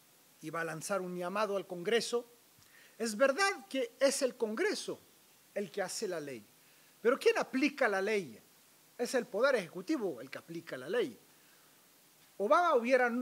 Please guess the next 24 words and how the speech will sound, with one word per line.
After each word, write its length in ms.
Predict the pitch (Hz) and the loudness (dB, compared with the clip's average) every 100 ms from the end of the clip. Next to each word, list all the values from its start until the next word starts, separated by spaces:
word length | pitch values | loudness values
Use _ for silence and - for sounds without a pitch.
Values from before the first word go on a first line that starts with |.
| - - | -6 -10
hubiera 340 | 196 240 285 | 0 6 6
podido 220 | 226 247 240 | 4 -2 0
no 100 | 254 | -2
aplicar 760 | - 214 - - 240 151 - - | -2 -8 4 6 6 2 -12 -6
las 200 | 185 170 | -4 -4
sanciones. 800 | 190 165 - 143 95 - - - - _ _ _ _ - - _ _ _ | -6 -8 -8 -10 -12 -20 -20 -20 -20 _ _ _ _ -20 -20 _ _ _
Entonces, 480 | 302 349 370 294 311 | -8 -4 -4 -2 0
a 120 | 262 | 4
partir 440 | 262 254 349 370 | 4 4 2 0
del 160 | 220 208 | 0 -2
dos 200 | 247 - | -4 -4
mil 180 | 330 - - _ | -8 -8 -18 _
catorce, 580 | - 269 269 - - 269 220 | -2 2 2 0 -2 -2 0
Obama 460 | 220 262 285 285 - _ - - - - - _ - | 4 4 2 -4 -8 _ -20 -20 -20 -20 -20 _ 4
opta 460 | 262 - - 277 | 4 6 4 6
por 340 | 233 208 185 - - _ _ _ _ _ _ _ _ _ 196 | 6 4 2 -4 -18 _ _ _ _ _ _ _ _ _ -4
un 160 | 196 | -4
cambio 460 | 190 262 233 240 233 | 4 4 6 2 2
táctico 540 | 220 - - - - - _ _ _ | 0 -2 -10 -16 -18 -20 _ _ _
en 140 | - 175 | -8 -4
las 100 | 170 | -2
relaciones 440 | 180 156 185 180 | -2 -6 -8 -10
con 160 | - 139 | -10 -14
Cuba, 280 | 123 104 | -14 -16